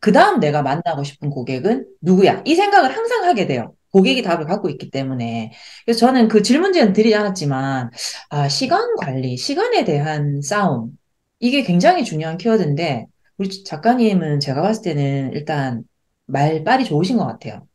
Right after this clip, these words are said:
말이 설득력 있고 하다 보니까 흡입력 있고 한데,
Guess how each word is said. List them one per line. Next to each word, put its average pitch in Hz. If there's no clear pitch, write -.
말이 127
설득력 262
있고 190
하다 196
보니까 131
흡입력 311
있고 220
한데, 202